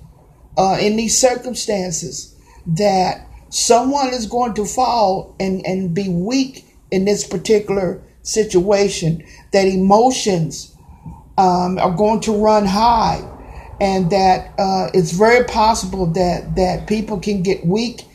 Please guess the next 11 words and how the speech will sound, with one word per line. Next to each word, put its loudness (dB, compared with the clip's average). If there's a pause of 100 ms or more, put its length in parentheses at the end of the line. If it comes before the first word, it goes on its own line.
(160)
at -2
this 2
very 0
point, -2 (240)
at -2
this 2
point, -4 (560)
um, -2
in 0
this 0
situation. 0